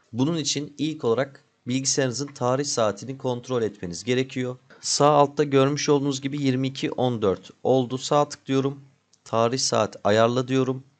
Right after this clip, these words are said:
Burada yirmi beş Eylül iki bin yirmi bir Cumartesi şu anda benim tarih saatim doğru. Mutlaka buraya giriş yapıp tarih saatinizi değiştirin.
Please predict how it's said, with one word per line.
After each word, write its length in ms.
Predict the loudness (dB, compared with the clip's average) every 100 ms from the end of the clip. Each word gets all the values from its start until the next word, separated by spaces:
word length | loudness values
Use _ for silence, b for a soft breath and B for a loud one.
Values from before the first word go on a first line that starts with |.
| -6
Burada 320 | -4 0 0
yirmi 320 | 0 -4 -2
beş 200 | -4 -2
Eylül 240 | -4 -6
iki 220 | -10 -8 -6
bin 60 |
yirmi 180 | -4 -6
bir 120 | -10
Cumartesi 600 | -8 -2 -2 -4 -12 -12
şu 160 | -6 -4
anda 240 | -4 -4
benim 240 | -6 -8 -6
tarih 300 | -2 -2 -4
saatim 540 | -2 -2 -2 -8 -12 b b b 2
doğru. 320 | 4 4 2
Mutlaka 580 | -2 -4 -4 0 0 0
buraya 200 | 0 0
giriş 340 | -2 -4 -4
yapıp 260 | -4 -4 -8 -10 _ _ _ _ _
tarih 280 | 2 4 4
saatinizi 640 | 2 2 2 -4 -8 -2
değiştirin. 520 | 0 0 -2 -6 -10